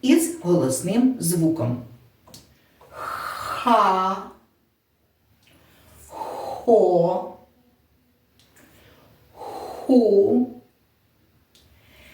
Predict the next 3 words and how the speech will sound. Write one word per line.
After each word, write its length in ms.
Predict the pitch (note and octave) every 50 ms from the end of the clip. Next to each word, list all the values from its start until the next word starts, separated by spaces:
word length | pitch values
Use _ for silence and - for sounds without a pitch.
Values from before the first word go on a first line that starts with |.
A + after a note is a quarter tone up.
| - _ _ _
хе, 1000 | - - - - - - - - - C4 B3+ G#3+ F#3 F3+ F3+ F3+ - B3 - - - - _ _ _ _ _ _ _ _ _ _ _ _ _ _ _ _ _ - - _ _ _ _ _ _ _ _ - - _ _ _ _ _
хи, 1040 | - - - - - - - - - - - C4 B3+ A#3 A3 G#3 G#3+ A3 - - - - - - - - _ _ _ _ _ _ _ _ _ - - _ _ _ _ _ _ _ _ _ _ _ _ _ _
хі. 920 | - - - - - - - - - E4 D#4 - - - - - - -